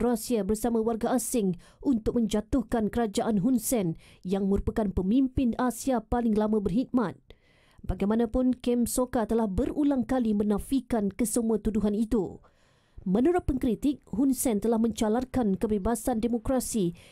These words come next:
dan menggunakan mahkamah untuk menjatuhkan pihak lawan. Sementara itu, Duta Besar A S ke Kemboja, Patrick Murphy, menyelar perbicaraan itu sebagai tidak adil.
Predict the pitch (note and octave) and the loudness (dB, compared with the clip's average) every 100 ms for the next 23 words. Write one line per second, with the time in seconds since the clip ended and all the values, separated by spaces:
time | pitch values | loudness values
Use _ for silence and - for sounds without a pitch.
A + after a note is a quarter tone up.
0 | - F3 C4 D#4 C4+ B3 C4 C#4 B3+ A#3+ | -12 -4 -2 2 2 2 0 2 0 0
1 | - D4+ A3 F3 - A3+ G#3 A3 F#3 G#3 | 0 0 0 0 -2 -2 0 -2 0 -2
2 | - A#3+ - A#3 G3 G#3+ G3 F3+ B3+ G3 | -2 -4 0 -2 0 0 0 0 0 0
3 | - F#3+ - - - - - C#4 C#4+ C4 | -4 -12 -16 -20 -20 -8 -2 0 2 0
4 | C4 A#3 D#4+ D4 C4+ C4+ C4 A#3+ - B3 | 0 0 0 2 0 0 0 -2 0 -2
5 | - A#3+ A#3+ A3+ - - - A#3+ A3 A#3+ | 0 -2 0 -2 -4 -10 -4 -2 0 0
6 | A3 A#3+ G3+ A#3 - - A3 - A3 G3+ | 0 0 0 0 0 -2 -2 -2 0 0
7 | A#3+ - A3+ F3+ G3+ G3+ B3+ A#3+ A3 G#3 | 0 -2 0 2 2 2 2 0 0 -2
8 | G#3 A#3+ - A3 A#3 A#3 D#4 D4 - - | -2 0 0 0 0 0 0 -2 -6 -20
9 | - - C4+ C4+ A#3 F3+ E3+ E3+ F3 A3+ | -8 -2 0 0 0 -2 -4 -6 -4 0
10 | D4 C4 A3+ - | 0 2 0 -2